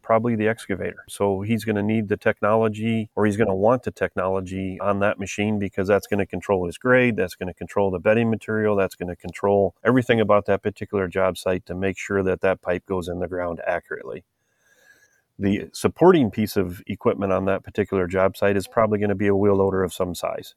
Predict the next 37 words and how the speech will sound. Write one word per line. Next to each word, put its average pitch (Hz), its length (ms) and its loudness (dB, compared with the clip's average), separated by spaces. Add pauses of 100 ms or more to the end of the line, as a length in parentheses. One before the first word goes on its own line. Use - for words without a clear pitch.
The 107 60 -10
wheel 113 160 4
loader 110 200 6
is 95 120 -4
gonna 101 160 0
be 98 120 -2
moving 120 360 4
the 113 80 0
pipe 104 300 -2
to 107 100 -4
the 101 160 0
excavator. 90 680 -4 (460)
It's - 160 -8
gonna 101 220 0
be 95 160 0
bringing 110 520 2
the 104 120 2
excavator 101 540 -2
bedding 98 360 2
material, 95 560 -2
backfill 98 560 -2
material. 95 600 -2 (440)
The 98 280 -2
wheel 117 180 2
loader 110 220 4
may 104 380 0
even 101 440 -4
do 101 260 -2
some 92 460 -4
stockpiling 101 880 -2
or 95 260 -4
some 92 280 -6
rough 98 200 0
grade 92 400 -6
before 92 640 -4
finish 98 340 -2
grade. 82 380 -10